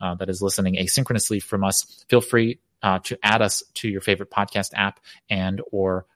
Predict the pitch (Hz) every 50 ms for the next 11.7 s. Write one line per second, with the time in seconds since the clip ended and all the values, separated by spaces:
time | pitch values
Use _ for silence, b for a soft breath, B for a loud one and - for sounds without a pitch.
0 | _ _ _ 110 92 87 92 104 107 98 98 - 98 90 95 92 90 92 90 87
1 | 87 87 85 87 90 85 85 92 - 107 101 98 92 - - 90 - - - B
2 | B B B B - 107 101 - 107 104 101 104 - 107 92 92 101 - 98 92
3 | 101 98 95 92 - _ _ - - 104 95 - 101 90 - - - 98 87 -
4 | - - 95 92 87 - - - _ - 107 98 92 92 92 92 92 92 92 95
5 | 123 110 101 92 104 95 92 92 92 90 90 b b b b _ _ 107 87 87
6 | 92 - - - 110 101 92 - 95 98 - - 92 92 92 95 95 95 - 151
7 | 147 147 143 143 B B B B _ 104 92 92 92 87 - - 101 - - -
8 | 95 - 92 87 - - 98 95 87 - - - - _ - - 104 95 92 95
9 | 98 98 107 120 123 110 - - - - 95 85 - - 104 95 95 - - 95
10 | 90 92 - 92 95 90 90 92 92 92 - - - - 92 92 - - 90 87
11 | 87 87 - - - 98 98 98 98 92 92 87 85